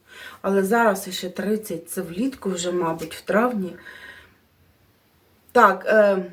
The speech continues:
він такий дуже легкий, м, ніжний, як гель. Ото крем, а це гель. Мабуть, цим треба користуватися. Я в минулому році його купила.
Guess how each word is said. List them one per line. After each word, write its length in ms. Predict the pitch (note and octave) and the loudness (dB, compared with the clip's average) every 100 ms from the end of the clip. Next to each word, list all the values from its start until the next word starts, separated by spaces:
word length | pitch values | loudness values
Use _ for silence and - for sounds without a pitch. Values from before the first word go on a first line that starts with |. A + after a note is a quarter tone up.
| F#3+ - | -14 -10
він 260 | G3 C4 | -4 -2
такий 260 | C4 B3+ B3+ | 0 -2 -2
дуже 360 | G#3 C4 A#3+ A#3+ | -4 -2 4 4
легкий, 640 | A#3 - - F4+ G#4 - - - - - _ _ _ _ _ _ _ _ - | 4 0 -2 2 2 -2 -16 -20 -20 -20 _ _ _ _ _ _ _ _ -8
м, 560 | - G#3 G3+ G3 G3 F#3 F3 - - _ _ _ _ _ _ _ _ _ _ - | 2 4 4 0 -2 -6 -10 -20 -20 _ _ _ _ _ _ _ _ _ _ 2
ніжний, 520 | A3+ B3+ A#3+ G3 E3+ | 8 8 6 -2 -2
як 240 | G3 G#3 G#3 | 0 0 -2
гель. 320 | G3 F#3 - - _ _ _ - - | 0 0 -2 -8 _ _ _ -14 -2
Ото 340 | B3 C4 F#3 | 0 4 2
крем, 400 | - B3 G#4 G4+ | 4 2 2 2
а 80 | - | -4
це 260 | - C4+ C4 | -6 -2 -2
гель. 360 | F3+ E3 A#2 - _ _ _ _ _ _ _ _ _ - _ _ _ _ _ _ - | -2 -8 -10 -14 _ _ _ _ _ _ _ _ _ -20 _ _ _ _ _ _ -10
Мабуть, 340 | F#3+ F#3+ G3+ | -6 -4 -4
цим 260 | - B3 A3 | 2 4 2
треба 340 | - F3 E3 | 0 -2 -2
користуватися. 1080 | - D#3+ D#3 - D#3+ E3 D#3+ D#3 F3 F3 F3 | -6 -10 -12 -12 -10 -6 -6 -8 -10 -2 0
Я 180 | G3+ B3 | 4 4
в 40 | |
минулому 520 | B3+ C4 B3 A#3 A3 | 4 4 2 2 2
році 280 | A3 A3 A3 | 2 0 2
його 160 | G#3+ G#3+ | 2 0
купила. 640 | A3 G#3+ D4+ F4+ A3 G3+ | -4 -6 -2 2 2 2